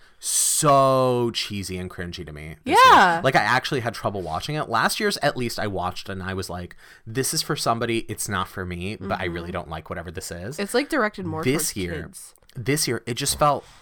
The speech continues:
Speaker 1: so try hard and so cheesy. Like,
Speaker 2: Mm-hmm.
Speaker 1: the fidget spinner bits. Like,
Speaker 2: Mm-hmm.
Speaker 1: I was like, "Marshmallow, what are you doing?"
Speaker 2: Mm-hmm.
Speaker 1: Like, I don't know. It was all
Speaker 2: I, I will say, though, I did like the part, I know this sounds cheesy, but I did like the part where he rewinded time.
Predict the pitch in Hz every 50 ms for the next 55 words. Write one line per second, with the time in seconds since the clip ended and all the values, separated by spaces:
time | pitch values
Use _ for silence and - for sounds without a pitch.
0 | _ _ - - - - - - - - - - - - 107 98 95 98 101 107
1 | 107 104 104 101 98 - - 98 87 85 90 90 85 90 82 73 95 92 - -
2 | 98 92 95 - - 98 98 - 180 180 180 170 196 196 196 208 190 196 196 202
3 | 202 208 214 - _ - 101 98 101 - - 139 143 139 151 143 - - - 147
4 | 143 143 143 131 139 139 139 135 135 - - - - - - 202 196 202 196 202
5 | 202 202 202 202 - - 117 113 113 123 107 104 135 127 127 123 - - 117 110
6 | 113 120 127 127 131 120 120 117 113 120 127 131 120 - 254 262 247 254 254 262
7 | 262 269 277 285 294 302 330 160 156 - - - _ _ - 160 160 143 123 101
8 | 92 92 - - - - - 147 160 151 165 147 165 147 147 147 143 139 135 135
9 | 127 - - _ _ _ - - 269 311 370 403 403 370 - - - 233 262 262
10 | 262 294 247 277 311 359 339 - 311 285 285 240 226 208 202 202 208 214 214 226
11 | 226 269 269 240 247 - - 214 - - - 190 190 190 180 - - - 214 233
12 | 220 220 220 214 220 - - 185 170 190 - - - 175 170 170 170 175 196 185
13 | 196 202 214 202 202 202 220 214 214 - 196 - 208 185 156 175 180 190 190 185
14 | 180 175 180 175 175 170 160 170 165 156 - - - - 170 160 147 135 123 156
15 | 196